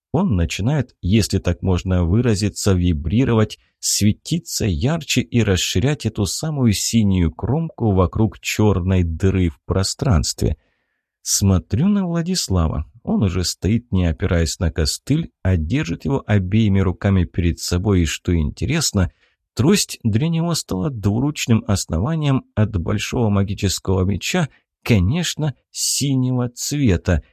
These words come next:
И как он собрался драться с кротами без трости? Впрочем, не мне его учить, он в этом деле определённо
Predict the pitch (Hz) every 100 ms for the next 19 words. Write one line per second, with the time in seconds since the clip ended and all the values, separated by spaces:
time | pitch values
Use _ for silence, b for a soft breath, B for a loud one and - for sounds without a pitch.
0 | b _ - 101 90 - 165 - 87 -
1 | 101 98 - 151 - 87 - 117 151 -
2 | 135 - - 104 82 - - 165 170 160
3 | 98 78 87 87 - - - 190 - -
4 | 87 - b b b b _ _ _ -
5 | 151 220 - 196 160 - 104 143 190 208
6 | 208 185 160 - 143 - 73 - - -
7 | - 202 175 113 165 - 123 101 120 139
8 | 117 95 - 95 76 87 80 113 113 98
9 | 95 92